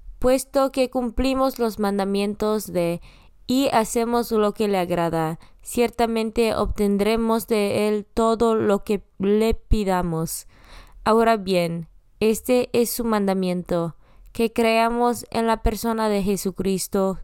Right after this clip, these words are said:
su Hijo, y nos amemos los unos a los otros, conforme al precepto que nos dio. Quien cumple sus mandamientos permanece en Dios y Dios en él.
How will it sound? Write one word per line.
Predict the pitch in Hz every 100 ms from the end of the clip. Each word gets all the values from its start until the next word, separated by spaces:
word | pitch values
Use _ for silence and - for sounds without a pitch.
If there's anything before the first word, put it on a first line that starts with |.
| -
su | - -
Hijo, | 214 196 190 165 180 175 - - - - - -
y | 226
nos | 214 220 220 -
amemos | 220 220 226 233 233 -
los | 214 196 - -
unos | 233 233 233 208
a | 214
los | 202 196
otros, | 196 185 - 170 170 - - - - - -
conforme | 247 233 208 233 226 233
al | 220 208
precepto | - 214 - 233 220 - 226 226 - - _ -
que | - 233 226 -
nos | 214 208
dio. | 185 185 170 165 - _ _ - - - - - - - - - - - -
Quien | - 285 294
cumple | 277 294 294 311 302
sus | 277 233
mandamientos | 233 226 214 214 208 208 226 220 - - - - -
permanece | 269 262 262 254 254 254 262 247 220
en | 214
Dios | 226 226 226 -
y | 226
Dios | 202 214 202 196
en | 202
él. | 185 190 160